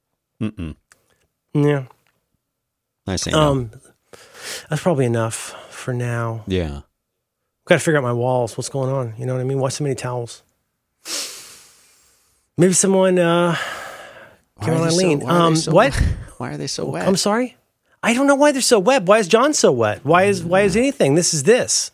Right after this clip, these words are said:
Speaker 2: You know what I'm saying?
Speaker 1: Yeah.
Speaker 2: Hmm. Bum, ba-bum, bum, ba-bum. Anything else? I don't think so. Uh, what do we got? Oh, wait. Is next week Rabbit Rabbit?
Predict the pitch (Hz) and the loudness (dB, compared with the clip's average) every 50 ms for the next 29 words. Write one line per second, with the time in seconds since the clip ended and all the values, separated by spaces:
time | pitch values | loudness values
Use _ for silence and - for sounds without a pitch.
0 | - - _ _ _ _ - - 147 151 160 156 - - 170 180 214 247 226 - | -18 -20 _ _ _ _ -6 -2 -2 0 0 0 0 0 0 0 0 -2 -6 -8
1 | - 101 101 110 156 208 202 165 71 64 62 - _ _ - - - - - - | -6 -6 -4 -4 -4 -6 -6 -8 -8 -10 -12 -16 _ _ -18 -14 -14 -14 -14 -16
2 | - _ _ _ - - 214 175 139 117 107 _ _ _ _ - 127 123 120 117 | -20 _ _ _ -2 0 2 2 2 -2 -6 _ _ _ _ -2 -2 -2 -2 -4
3 | 113 - _ - - 127 113 127 123 127 - _ _ _ _ _ _ - - 117 | -10 -14 _ -6 -4 -2 -2 -2 -4 -4 -8 _ _ _ _ _ _ -12 -10 -8
4 | 113 117 120 _ _ _ _ - 123 117 123 127 123 - - _ _ _ _ - | -8 -10 -12 _ _ _ _ -14 -12 -8 -8 -10 -10 -12 -20 _ _ _ _ -2
5 | 151 170 180 170 - 190 180 147 160 160 160 - - 156 147 156 156 156 139 - | -2 -2 0 0 0 0 0 0 0 -2 -2 0 -2 -2 0 0 -2 -2 -2 -8
6 | - - 165 160 - - - - 160 151 151 151 151 151 151 151 156 - - 151 | -4 -2 -2 -2 -2 -4 -4 -2 0 0 0 0 0 0 0 -2 -2 -2 -2 0
7 | 151 147 143 143 139 139 139 139 139 143 147 147 165 170 165 160 147 180 185 247 | 0 2 2 2 2 2 2 2 0 0 0 0 0 0 0 0 -2 2 2 4
8 | 285 330 294 165 156 151 - 269 269 - 302 294 254 254 247 233 247 - 185 214 | 4 4 2 0 -2 2 2 2 2 2 -2 0 0 0 0 0 -2 -2 -2 -2
9 | 233 330 330 | -2 -4 -6